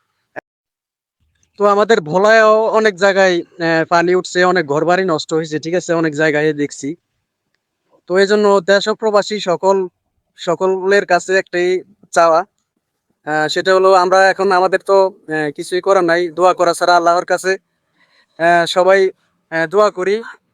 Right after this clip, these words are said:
আমরা সবাই আল্লাহর কাছে দোয়া করি যে আল্লাহ যেন সবাইকে হেফাজত করে।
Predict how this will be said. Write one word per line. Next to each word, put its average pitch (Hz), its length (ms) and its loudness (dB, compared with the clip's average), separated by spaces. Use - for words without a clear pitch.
আমরা 202 320 0
সবাই 208 420 2
আল্লাহর 190 320 0
কাছে 208 200 -4
দোয়া 208 220 2
করি 196 240 -6
যে 185 300 -2
আল্লাহ 190 240 2
যেন 214 180 0
সবাইকে 190 560 0
হেফাজত 175 440 -4
করে। 196 280 0